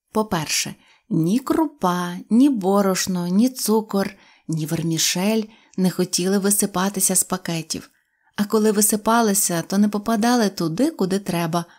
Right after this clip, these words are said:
а розліталися в повітрі і плавали навкруги, набиваючись і в рот, і в ніс, і в очі, що завдавало Гвинтикові і Шпунтикові багато клопотів.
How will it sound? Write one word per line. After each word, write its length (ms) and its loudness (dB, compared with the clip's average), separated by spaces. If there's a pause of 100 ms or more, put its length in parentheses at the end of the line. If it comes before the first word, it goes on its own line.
(260)
а 100 0
розліталися 880 2
в 80 -10
повітрі 760 -4 (320)
і 100 -2
плавали 600 2
навкруги, 640 2
набиваючись 960 0
і 120 -4
в 120 -2
рот, 380 2 (320)
і 120 -2
в 80 -8
ніс, 440 4
і 80 -4
в 160 -8
очі, 460 2 (280)
що 280 0
завдавало 640 2
Гвинтикові 760 0
і 40 -6
Шпунтикові 720 0
багато 500 -2
клопотів. 640 -10